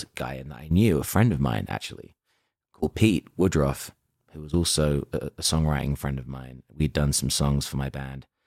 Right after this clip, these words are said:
uh, Son of Dork, which was a band I had after Busted. And he was invited to the studio to kind of be a go-between, like a middleman, just to check that it was, like, a smooth session. But he was also a songwriter signed, like I was. And we go in the studio,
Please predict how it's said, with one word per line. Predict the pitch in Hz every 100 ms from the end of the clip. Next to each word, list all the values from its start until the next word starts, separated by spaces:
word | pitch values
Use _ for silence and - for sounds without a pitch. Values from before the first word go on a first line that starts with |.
| _ _ _ _ -
uh, | 67
Son | - 76
of | 69
Dork, | 67 69 64 -
which | 65 78
was | 65
a |
band | 67 65
I | 65
had | 65
after | 67 _
Busted. | _ 76 - 65
And | 67
he | 76 90
was | 85 76 - - - -
invited | 78 82 82 -
to | -
the | -
studio | - 92 82 71 69
to | - -
kind | 82 76
of | -
be | 78 71 71 - - _
a | -
go-between, | 87 85 82 - 73
like | 73
a | 71
middleman, | 82 82 73 67 65
just | 64 -
to | -
check | - 73 -
that | 71 - _ _ _
it | - 50
was, | 71 76
like, | -
a | -
smooth | - 78 76 71
session. | - 71 - 85 101 113 _ _ _ _ _ _ -
But | 71
he | 87
was | 85
also | 90 - 80
a | 76
songwriter | - 76 73 65 71
signed, | - 73 65 65 -
like | 73 73
I | 69
was. | 65 65 67 - _ _ _ _ _ 90
And | 87 82 80 80
we | -
go | 85 110
in |
the | 113
studio, | - 80 69 69 69